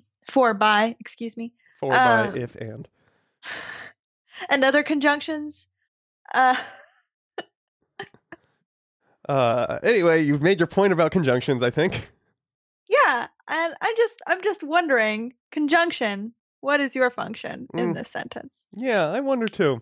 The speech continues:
Speaker 2: Eh, what are you gonna do? There's no way to know. There's literally
Speaker 1: There's
Speaker 2: no way to know.
Speaker 1: there's really no way to say.
Speaker 2: Yeah.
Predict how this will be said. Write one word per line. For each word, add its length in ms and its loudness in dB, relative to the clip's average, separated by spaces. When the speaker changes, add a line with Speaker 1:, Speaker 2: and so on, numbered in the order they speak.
Speaker 2:
Eh, 140 0
what 120 -6
are 40 -2
you 60 -6
gonna 140 2
do? 180 2
There's 180 -2
no 180 0
way 140 2
to 80 0
know. 320 2
There's 180 -4
literally 340 2
Speaker 1:
There's 160 4
Speaker 2:
no 120 -2
way 100 -2
to 80 -6
know. 220 -2
Speaker 1:
there's 240 0
really 260 0
no 200 -2
way 120 -4
to 80 -6
say. 400 -10
Speaker 2:
Yeah. 260 -10